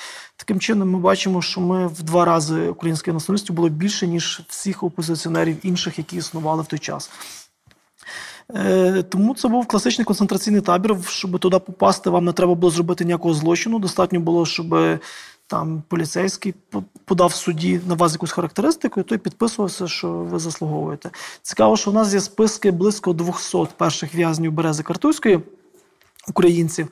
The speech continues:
і там, е, дуже часто, е, повторюється таке визначення, е, вирізняється інтелігентністю і цим становить державну небезпеку. Та, і, і, але треба розуміти, що Береза Картузька, вона тривалий час не існувала,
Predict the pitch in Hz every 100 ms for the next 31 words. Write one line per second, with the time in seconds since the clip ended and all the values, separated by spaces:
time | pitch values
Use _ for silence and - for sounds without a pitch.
0 | - - - - - - 208 208 208 208
1 | 196 175 202 190 208 202 185 - - -
2 | - 208 180 170 175 - 190 185 180 185
3 | 170 156 180 170 180 165 151 175 170 185
4 | _ - 190 175 - 202 185 185 185 196
5 | 185 180 196 180 175 185 247 277 - -
6 | 233 - - 185 - - - 226 220 190
7 | 180 202 196 175 160 175 180 175 165 160
8 | - 139 - - - - - - - -
9 | - 156 147 175 - 202 190 185 214 -
10 | 190 185 190 196 202 202 - 220 220 -
11 | 269 311 262 285 - - 240 214 240 226
12 | 214 247 208 214 180 - - 208 202 185
13 | 175 185 165 165 165 - 240 330 320